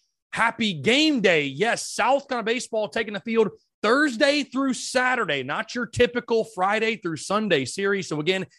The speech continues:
it's a jam-packed week, and we've got so much to get into, literally content bleeding out the eyeballs here on this Thursday, guys. Before we get going, I first wanna lead off with this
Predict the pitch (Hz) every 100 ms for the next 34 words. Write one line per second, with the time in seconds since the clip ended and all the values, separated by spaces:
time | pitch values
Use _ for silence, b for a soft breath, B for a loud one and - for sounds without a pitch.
0 | b 180 - - 151 131 101 104 202 226
1 | 233 226 - _ - 196 196 196 - _
2 | - 135 190 190 - 147 175 170 156 -
3 | - - 208 240 220 214 - 170 180 -
4 | 196 180 196 175 143 - 170 156 160 135
5 | 123 151 143 135 123 123 123 110 104 -
6 | 117 113 110 123 117 117 120 - b -
7 | 185 - 240 294 311 262 254 262 247 202
8 | 190 104 - _ _ _ _ _ _ _
9 | b b b b b 170 175 269 311 -
10 | 233 180 175 151 135 120 107 90 - -